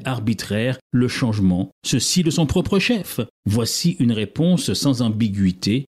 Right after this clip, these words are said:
à une lettre datée du vingt-huit octobre dix-huit cent quatre-vingt-quatorze et adressée de la part du cardinal Gibbons au chancelier Thomas. Ce fut l'Église catholique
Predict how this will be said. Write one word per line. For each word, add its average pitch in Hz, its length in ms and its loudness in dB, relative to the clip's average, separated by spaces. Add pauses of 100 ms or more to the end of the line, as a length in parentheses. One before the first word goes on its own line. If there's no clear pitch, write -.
(140)
à 101 120 -2
une 113 160 4
lettre 135 440 0
datée 104 340 -2
du 92 160 0
vingt-huit 123 400 -2
octobre 98 480 -2
dix-huit 117 240 0
cent - 160 -2
quatre-vingt-quatorze 156 1040 0 (220)
et 107 100 2
adressée 113 580 -2
de 104 120 0
la 92 120 0
part 139 380 -2
du 92 160 -4 (140)
cardinal 123 560 2
Gibbons 107 400 0 (340)
au 110 80 2
chancelier 113 680 0 (200)
Thomas. - 520 -2 (300)
Ce 175 200 0
fut 247 420 2 (160)
l'Église 151 480 2 (100)
catholique 143 600 2